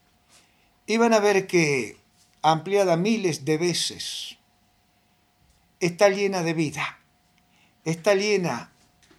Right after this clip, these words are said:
de seres, llamémosle así porque tienen conciencia, tienen inteligencia, tienen mente, que comparten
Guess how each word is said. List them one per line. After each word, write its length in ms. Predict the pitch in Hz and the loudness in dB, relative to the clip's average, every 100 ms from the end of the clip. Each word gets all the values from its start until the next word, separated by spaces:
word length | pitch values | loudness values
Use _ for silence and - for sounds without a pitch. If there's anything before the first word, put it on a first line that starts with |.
| _ - | _ -10
de 240 | 147 170 | -2 2
seres, 680 | - 240 160 107 - - - _ - | 2 2 0 -4 -8 -10 -14 _ -8
llamémosle 580 | 139 135 160 185 180 170 | -4 -2 -2 -2 0 0
así 220 | 156 196 | 0 -4
porque 320 | 170 135 131 | -4 -6 -6
tienen 380 | 123 160 175 175 | -4 -2 -2 -2
conciencia, 680 | 180 165 185 175 170 120 | -4 -4 -4 -6 -6 -8
tienen 340 | - 131 147 151 | -4 -4 -4 -6
inteligencia, 800 | 160 160 160 156 180 170 127 110 | -8 -6 -6 -6 -6 -8 -10 -12
tienen 360 | 127 139 160 | -10 -6 -6
mente, 480 | 170 170 156 - 165 _ _ _ _ _ _ _ _ _ _ _ | -6 -6 -10 -12 -14 _ _ _ _ _ _ _ _ _ _ _
que 140 | 180 175 | 0 4
comparten 840 | 190 175 202 220 - 208 202 170 | 4 4 4 2 0 -2 -2 -8